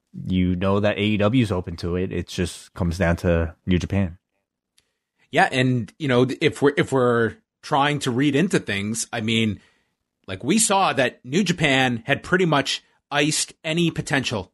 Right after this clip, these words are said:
Speaker 2: of working with Impact Wrestling to the point that they ended up off access T V because they wouldn't work with Impact. And now we're seeing, you know,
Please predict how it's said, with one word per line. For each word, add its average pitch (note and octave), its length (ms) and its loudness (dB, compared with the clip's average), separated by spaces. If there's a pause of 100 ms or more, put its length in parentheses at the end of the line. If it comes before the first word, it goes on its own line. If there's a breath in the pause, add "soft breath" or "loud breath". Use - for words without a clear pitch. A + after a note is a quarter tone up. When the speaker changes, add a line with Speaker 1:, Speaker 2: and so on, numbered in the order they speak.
Speaker 2:
of C3 120 -10
working C#3+ 280 0
with C3 120 2
Impact C3 380 0
Wrestling A2+ 400 0
to D#3 140 -2
the C#3+ 60 0
point F#3+ 420 -2
that C3 340 -2 (320 soft breath)
they C#3 160 -2
ended E3+ 180 2
up E3+ 120 0
off E3+ 260 -2 (100)
access E3+ 380 0
T E3 200 0
V F#3 280 -2 (140)
because B2 380 0
they C#3 120 -2
wouldn't C3+ 260 0
work C3+ 240 0
with D3+ 120 -2
Impact. A2 520 0
And A#2 160 -6
now C#3+ 460 0 (260 loud breath)
we're C#3 220 0
seeing, C#3 720 0 (340 soft breath)
you - 80 -6
know, D3+ 280 0